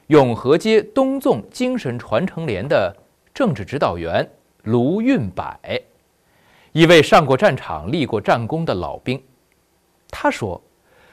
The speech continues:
：“与牺牲的战友相比，我能够活着回来就是最大的幸福。”我今年六十八岁了，总想着为老兵、为社会多做些事。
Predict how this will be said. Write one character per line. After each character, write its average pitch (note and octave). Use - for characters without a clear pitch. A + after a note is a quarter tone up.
：“与 F3+
牺 E3+
牲 A#3
的 G3+
战 A#3+
友 F#2
相 D3
比， G2+
我 D3+
能 C#3
够 D3
活 G#2
着 B3
回 F#2+
来 G#2
就 C3
是 A2
最 F#3
大 D#3
的 F2+
幸 G#2+
福。” -
我 D#3+
今 F#3
年 D#3+
六 E3+
十 -
八 D#3
岁 D#3
了， D#2
总 G#3
想 C#3
着 C3
为 F3
老 E2
兵、 F3+
为 G3
社 -
会 G2
多 A#3+
做 G3
些 -
事。 -